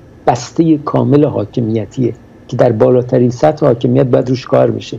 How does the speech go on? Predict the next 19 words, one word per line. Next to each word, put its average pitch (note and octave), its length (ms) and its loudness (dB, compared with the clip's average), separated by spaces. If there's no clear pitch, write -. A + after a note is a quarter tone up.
درسته؟ D#3 380 0
هیچ A#3+ 240 2
کدوم A3+ 260 4
از D#3 200 2
اینا D#3+ 160 6
انجام C#3+ 480 4
نشده. A#2 320 -4
یعنی G3+ 220 4
نه G#3+ 260 4
تنها C3 480 2
تغییر C#3+ 420 2
اقلیم D#3 300 0
رخ C3+ 200 0
داده، A2+ 300 -2
منابع C#3 400 4
آب C#3+ 300 0
تقلیل B2+ 440 0
رفته، C3+ 480 0
نیومدن C#3 680 2